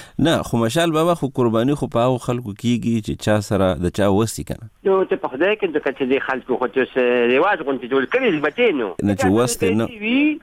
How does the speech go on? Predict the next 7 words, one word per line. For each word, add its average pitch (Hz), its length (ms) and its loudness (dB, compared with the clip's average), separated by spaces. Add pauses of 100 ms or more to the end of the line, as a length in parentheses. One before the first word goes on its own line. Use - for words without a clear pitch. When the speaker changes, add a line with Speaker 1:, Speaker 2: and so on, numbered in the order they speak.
(180)
Speaker 1:
ها. - 240 0 (600)
Speaker 2:
او 185 120 2
ګوني. 190 580 2 (320)
Speaker 1:
ها. 90 160 2
Speaker 2:
وایي 254 180 0
چې 240 140 -2
بس 226 120 0